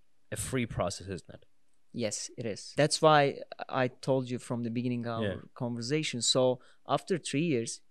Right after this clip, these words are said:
Speaker 2: you can sell the property
Speaker 1: Mm-hmm.
Speaker 2: with an appreciation,
Speaker 1: Mm-hmm.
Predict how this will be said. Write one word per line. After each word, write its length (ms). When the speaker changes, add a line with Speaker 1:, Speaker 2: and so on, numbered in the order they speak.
Speaker 2:
you 140
can 220
sell 440
the 60
property 680
Speaker 1:
Mm-hmm. 200
Speaker 2:
with 120
an 80
appreciation, 880
Speaker 1:
Mm-hmm. 200